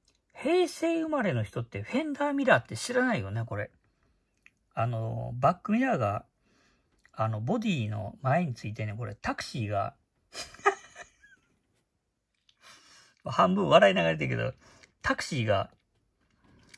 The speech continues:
あの、このフェンダーミラーやねん。なんかね、うん、僕もね、あの、えっとね、うちの、うちのおかんやな。うちのおかんの、おかんのお兄さんが、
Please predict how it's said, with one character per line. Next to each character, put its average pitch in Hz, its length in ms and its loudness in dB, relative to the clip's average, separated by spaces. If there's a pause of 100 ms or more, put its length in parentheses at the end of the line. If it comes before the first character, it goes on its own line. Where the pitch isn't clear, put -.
(140)
あ 107 200 -2
の、 107 500 -6
こ - 160 -4
の 120 100 -2
フ 175 120 0
ェ 190 40 2
ン 185 80 0
ダ 180 140 4
ー - 20 0
ミ 151 120 -4
ラ 127 320 0 (1080)
ー - 40 -8
や 107 80 -2
ね 104 120 -4
ん。 107 100 -14 (1080)
な 156 120 0
ん 185 40 -2
か 143 100 -4
ね、 120 240 -2
う - 60 -6
ん、 120 320 0
僕 214 220 2
も 285 120 2
ね、 117 220 0
あ 110 160 -4
の、 110 540 -2 (760)
え 110 120 -4
っ 113 40 -6
と - 200 -6
ね、 104 260 -4
う 131 80 -6
ち 151 160 -6
の、 185 320 0 (160)
う 135 80 -6
ち 190 160 -2
の 220 180 0
お 113 60 -4
か 247 160 4
ん 247 100 0
や 107 120 -4
な。 123 380 -2
う 127 100 -4
ち - 120 -6
の 180 100 2
お 117 100 0
か 254 180 2
ん 175 140 -2
の、 127 320 0 (760)
お - 100 0
か 269 200 0
ん 202 80 0
の 120 100 -2
お 120 60 -2
兄 196 180 2
さ 113 180 -4
ん 107 80 -6
が、 123 360 0